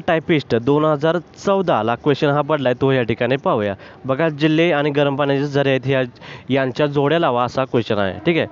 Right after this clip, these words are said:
आता हा क्वेश्चन बघितलेल्या माहितीच्या आधारावर या ठिकाणी सुटतो का आपल्याला बघूया. बघा, आत्ताच आपण बघितलं की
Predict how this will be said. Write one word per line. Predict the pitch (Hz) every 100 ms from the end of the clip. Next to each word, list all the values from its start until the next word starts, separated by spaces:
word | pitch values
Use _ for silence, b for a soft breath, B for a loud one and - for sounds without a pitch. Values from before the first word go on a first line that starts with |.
| B B -
आता | 127 135
हा | 139 151
क्वेश्चन | - - 151 - 147 -
बघितलेल्या | 147 139 143 151
माहितीच्या | 151 131 135 135
आधारावर | 131 131 131 135
या | 127
ठिकाणी | 120 123 123
सुटतो | 131 - 123
का | 123
आपल्याला | 120 120
बघूया. | 120 117 139 - - - B B - -
बघा, | 139 139
आत्ताच | - 139
आपण | 143 143 147
बघितलं | 151 165 127 120 117 B B B
की | 139 147